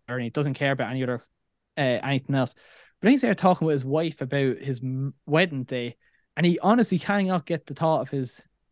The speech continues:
uh, the thought of his swing out of his head. And you're like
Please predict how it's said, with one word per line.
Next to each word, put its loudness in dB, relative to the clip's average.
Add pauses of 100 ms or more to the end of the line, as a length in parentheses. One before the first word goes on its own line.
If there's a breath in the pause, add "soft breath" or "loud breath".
(540)
uh, -6 (140)
the 4
thought 6
of 4
his -2
swing -2
out 0
of 2
his 0
head. 2 (920 soft breath)
And -2
you're -2
like -8